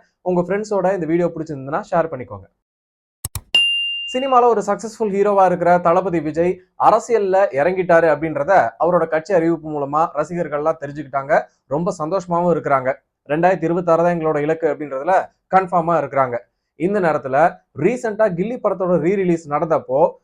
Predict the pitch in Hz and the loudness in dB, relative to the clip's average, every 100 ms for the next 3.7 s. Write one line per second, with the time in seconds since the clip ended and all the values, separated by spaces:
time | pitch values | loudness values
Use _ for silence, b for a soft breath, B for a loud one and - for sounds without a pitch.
0 | _ _ _ 185 247 240 208 180 202 190 | _ _ _ 4 4 0 -2 0 0 -2
1 | 175 175 202 160 175 - 135 156 180 170 | -4 -2 2 4 4 2 -6 -2 0 2
2 | 156 139 135 147 175 170 147 156 170 151 | 2 2 2 2 2 0 -2 -4 -4 -2
3 | 170 160 151 151 139 135 160 | -4 -4 -6 -2 -4 -2 -4